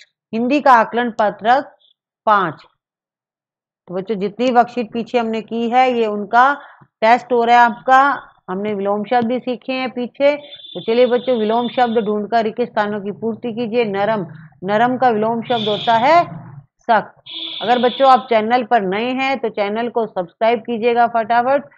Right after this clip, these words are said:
ताकि हम इसी तरह आपके लिए सभी subject के video लाते रहें। अनेक का बच्चों हो जाएगा एक, पुराना का नया। ये बच्चों हमें box में से ही मिल रहे हैं, पूर्ण का अपूर्ण,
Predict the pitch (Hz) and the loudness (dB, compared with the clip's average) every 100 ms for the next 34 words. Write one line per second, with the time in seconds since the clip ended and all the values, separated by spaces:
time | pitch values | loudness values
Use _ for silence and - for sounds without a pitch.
0 | _ _ _ 208 196 226 240 233 233 240 | _ _ _ -4 -2 0 -2 -2 -4 -2
1 | 247 233 214 214 233 226 226 247 294 311 | 0 2 0 -2 -2 0 2 4 4 2
2 | - _ _ _ _ _ _ 226 254 254 | -4 _ _ _ _ _ _ -2 -2 0
3 | 233 202 214 208 226 202 202 233 214 175 | -2 0 -2 -2 -4 -2 -2 0 2 0
4 | - 170 160 160 156 _ _ _ _ 208 | -2 -6 -4 -6 -10 _ _ _ _ -4
5 | 220 247 254 262 254 220 214 226 214 180 | 2 4 4 2 2 2 0 -2 -2 0
6 | 190 190 247 - - 196 175 - - _ | 0 2 2 0 -2 -2 -2 -4 -16 _
7 | _ _ _ _ _ _ _ _ _ _ | _ _ _ _ _ _ _ _ _ _
8 | _ _ _ _ - 208 214 208 226 226 | _ _ _ _ -10 -4 -2 -2 -4 -4
9 | 220 269 302 196 175 185 185 165 180 220 | 2 2 2 -4 -4 -4 -4 -6 -4 -2
10 | 226 220 247 226 240 196 214 208 - 226 | -2 -2 0 0 -2 0 0 -2 -8 -6
11 | 233 240 226 208 196 190 180 160 147 - | -4 -4 -4 -4 -6 -4 -4 -6 -8 -14
12 | _ _ _ _ 214 226 240 233 247 269 | _ _ _ _ -4 0 0 0 4 4
13 | 254 214 214 214 180 175 165 | 4 0 -2 -2 -6 -4 -6